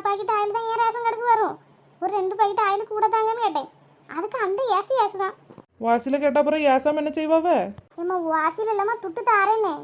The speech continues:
Speaker 1: காசு தாரேன், ஒரு ரெண்டு பாக்கெட் கூட தாங்கன்னு கேட்டேன். அதுக்கு ஏசுதாவ. ஆமாட்டி, நான் சக்கரை கேட்டும் தரல பாத்துக்க.
Speaker 2: ஏட்டி, இப்ப அதுக்கு என்ன செய்ய?
Speaker 1: இல்ல நெட்டவள்ளி, இப்படி ஏசுறவளுகளெல்லாம் எடுத்து போன்ல வீடியோ பிடிச்சி இந்த நெட்டுல எல்லாம் சொல்லுதாவளே. அது என்ன,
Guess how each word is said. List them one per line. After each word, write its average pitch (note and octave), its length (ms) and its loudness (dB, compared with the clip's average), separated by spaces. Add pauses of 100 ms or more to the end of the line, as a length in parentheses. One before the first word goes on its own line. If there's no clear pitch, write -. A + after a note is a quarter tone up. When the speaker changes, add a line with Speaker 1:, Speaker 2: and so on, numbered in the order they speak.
Speaker 1:
காசு E4 320 -6
தாரேன், F#4+ 440 0
ஒரு A4 120 4
ரெண்டு A4 200 -2
பாக்கெட் A#4+ 260 0
கூட A#4 180 0
தாங்கன்னு B4 300 -2
கேட்டேன். F#4+ 240 0
அதுக்கு G#4 220 -4 (120)
ஏசுதாவ. D#4+ 320 -2 (600)
ஆமாட்டி, B4 640 -2 (200)
நான் A4 360 -2
சக்கரை A#4 460 0
கேட்டும் B4+ 360 -4
தரல G#4+ 340 2 (100)
பாத்துக்க. D4+ 380 -4 (640)
Speaker 2:
ஏட்டி, A3 220 -2
இப்ப C4+ 160 2
அதுக்கு B3+ 220 -2
என்ன C4+ 180 2
செய்ய? D4 180 0 (640)
Speaker 1:
இல்ல F4 160 -2 (120)
நெட்டவள்ளி, F#4 480 -2
இப்படி G#4+ 200 -6 (220)
ஏசுறவளுகளெல்லாம் G4 840 0
எடுத்து E4+ 220 -2 (160)
போன்ல F#4+ 340 2 (120)
வீடியோ F#4+ 300 0
பிடிச்சி F4 240 -6 (100)
இந்த A4+ 120 -2 (140)
நெட்டுல G#4+ 340 0
எல்லாம் A4+ 220 -2
சொல்லுதாவளே. G#4+ 480 0 (640)
அது F4+ 160 -4
என்ன, G#4+ 140 0